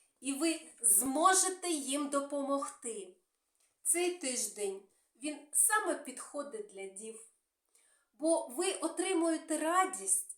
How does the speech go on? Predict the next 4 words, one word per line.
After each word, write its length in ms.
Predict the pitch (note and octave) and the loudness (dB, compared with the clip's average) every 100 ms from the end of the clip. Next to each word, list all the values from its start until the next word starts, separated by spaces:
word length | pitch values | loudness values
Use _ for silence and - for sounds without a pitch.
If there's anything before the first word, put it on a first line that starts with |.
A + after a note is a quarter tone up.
| - | -2
задоволення 920 | - D#4+ D#4 C4 E4+ F4+ D#4 C#4 B3+ | 2 2 2 -2 0 0 0 -4 -4
від 280 | B3+ C#4 - | -6 -8 -2
того, 600 | F4+ G4 - G#3 - - _ - | 2 2 0 -4 -8 -14 _ -2
що 600 | - - E4 D#4 D4+ | 2 4 4 2 2